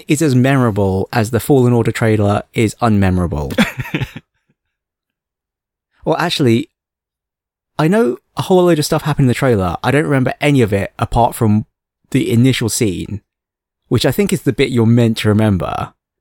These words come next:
Speaker 1: So, Rey is just walking along through the desert for some reason, and in the background, she sees a tie fighter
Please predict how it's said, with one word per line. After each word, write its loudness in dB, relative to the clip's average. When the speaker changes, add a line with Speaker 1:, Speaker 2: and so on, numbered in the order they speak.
Speaker 1:
So, 0
Rey -4
is -2
just -2
walking 2
along 2
through 0
the -2
desert -2
for -2
some 0
reason, 0
and 0
in 2
the 0
background, 0
she -2
sees 0
a 0
tie -2
fighter -2